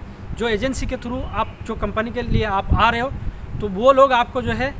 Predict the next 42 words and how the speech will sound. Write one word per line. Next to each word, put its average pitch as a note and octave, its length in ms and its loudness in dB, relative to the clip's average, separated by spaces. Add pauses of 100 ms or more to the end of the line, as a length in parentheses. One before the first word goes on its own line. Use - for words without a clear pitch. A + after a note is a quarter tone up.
(140)
sim A#3 220 -6
card B3 220 4
provide G#3 360 0
करते G3+ 300 0
हैं। D#3+ 180 -2 (640)
अगर B3 240 0
नहीं B3+ 200 2
करते C#4 260 2
हैं C#4+ 180 2
तो B3+ 80 2
आप A3+ 340 2 (840)
बेन A#3+ 160 -4
गुरियन A#3+ 280 -2
एयरपोर्ट G#3+ 320 -4
में A#3 100 -2
आपको A3 220 -4
मिल F#3+ 180 -2
जाएगा, A#3 300 6 (960)
आप F#3 160 2 (200)
एक G#3+ 220 -6
सिम B3+ 200 -2
कार्ड B3 200 2
ले B3+ 100 6
लीजिए। C4 320 -2 (920)
अगर B3+ 200 2
आप B3 260 2 (120)
स्टूडेंट B3 460 4
हो F#3 80 0 (840)
तो A3 80 -4
उधर C4 240 0
ना C4 200 2
लेके C4 280 0
भी D4+ 100 -6
आप C4+ 180 0
आ A#3 100 2
सकते - 360 -4
हो। D4 120 2
जब B3+ 260 -2
अपार्टमेंट A3+ 480 -2
के B3+ 60 -8
पास G#3+ 260 -4
आओगे A3+ 340 0